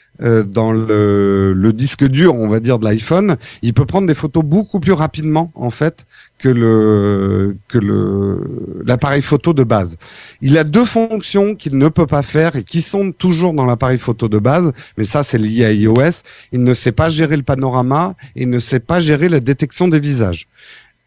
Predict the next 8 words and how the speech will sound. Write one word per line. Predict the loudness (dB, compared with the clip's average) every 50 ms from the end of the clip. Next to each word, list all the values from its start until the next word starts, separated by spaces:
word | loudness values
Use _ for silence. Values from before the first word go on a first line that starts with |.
| _ _ _ -4
Bon, | -2 -2 -2 -2 -6 -6
donc | -2 0 0 0 -2 -4 -8
il | -10 -10 -6
faut | -2 -2 -2
quand | -2 -2 -2
même | -2 0 0 -2 0
garder | 0 0 -2 -2 -2 -2 -2 0
votre | 0 -2 -4 -6 -8